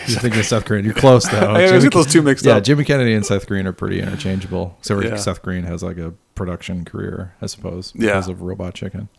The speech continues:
Speaker 2: Mm-hmm.
Speaker 1: Um, <laughs> anyways. <laughs> Yeah, fuck Jamie Kennedy, too.
Speaker 2: Yeah, fuck him.
Speaker 1: <laughs> Um, anyways, uh, s-, so it'd be weird if they canceled, uh,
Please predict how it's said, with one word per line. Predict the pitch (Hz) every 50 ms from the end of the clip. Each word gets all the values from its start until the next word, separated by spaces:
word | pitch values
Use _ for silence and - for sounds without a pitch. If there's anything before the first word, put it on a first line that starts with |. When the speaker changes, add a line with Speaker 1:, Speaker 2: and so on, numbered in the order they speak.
| -
Speaker 2:
Mm-hmm. | 123 120 113 123 135 131 _ - _ _ - -
Speaker 1:
Um, | 107 104 101 98 98 98 98 98 95 _ _ _ _
<laughs> | _ _ _ -
anyways. | - - - - 135 117 - - - 127 120 - _ - - - - - -
<laughs> | - - - 156 135 135 120 104 _ _ 165 180 180 160 147 135 139 123 - - 165 127 - - - - 151 - - _ - 165 151 - - _ _ - - - - _ _ _ _ -
Yeah, | - 113 101 90
fuck | 123 147 139 117
Jamie | - 127 113 107 104
Kennedy, | - 110 101 95 92 92 90
too. | - - -
Speaker 2:
Yeah, | 101 92 - - 90
fuck | - - 156 151 -
him. | 92 85 - _ _ -
Speaker 1:
<laughs> | 269 - _ - 190 - _ - 147 147 151 143 135 131 131 120 107 _ _
Um, | - 117 110 107 104 98 98 98 98 98 101 _ _ _ _ _ _ - _ _ _ - - - - - _ _ _ - - _ _ -
anyways, | 151 131 120 104 92 92 -
uh, | - 117 110 107 104 98 101
s-, | 101 - - - - - 117
so | - 151
it'd | 143 139
be | 139
weird | 135 147 143 131
if | 117
they | - 110
canceled, | - - 113 104 104 - 107 101 95 90 87 - - _ _ - -
uh, | 101 101 95